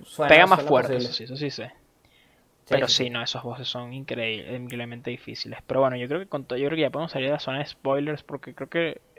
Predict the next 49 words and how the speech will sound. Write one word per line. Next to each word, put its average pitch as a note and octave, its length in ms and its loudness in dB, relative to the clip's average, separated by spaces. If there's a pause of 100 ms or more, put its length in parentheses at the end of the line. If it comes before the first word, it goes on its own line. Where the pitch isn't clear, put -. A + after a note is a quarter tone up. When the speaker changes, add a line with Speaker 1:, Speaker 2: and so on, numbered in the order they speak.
(200)
Speaker 2:
lo C#3 160 0
que C#3+ 60 -16
quería B2+ 280 -2
también B2+ 240 -6
hablar C3+ 160 -2
es C#3 60 -6
como C3 160 -12
el B2 60 -14
tema B2 160 -6
de C#3+ 40 -2
las - 180 -6
guías C#3+ 440 -2
y D3 100 -8
eso - 140 -8
creo A#2+ 140 -8
que - 80 -8
también A2 280 -8
es - 80 -14
como C3 140 -12
interés - 300 -8
público. - 500 -14 (460)
Speaker 1:
Sí, F#3 180 8
sí, B2 120 -6
sí, A#2+ 140 -2
ya A2+ 140 -2
salimos C#3+ 320 -4
del C#3 120 -4
tema C3 180 0
de - 60 -8
spoilers, E3+ 280 2
ya A2+ 100 0
no A2 100 -8
hay A2+ 80 -10
más A#2+ 220 -8
spoilers B2+ 320 -4
a C3 80 -10
partir A2 300 -6
de A2+ 160 -4
Speaker 2:
Se, C3+ 240 0 (140)
se - 240 -10
cierra C#3+ 680 2
la D3 80 4
temporada B2 420 -4
de B2 60 -6
spoilers. - 720 -12 (1000)
Nuevamente D#3+ 440 6
retomamos E3 480 4
y D3+ 40 2
aquí C3 240 -4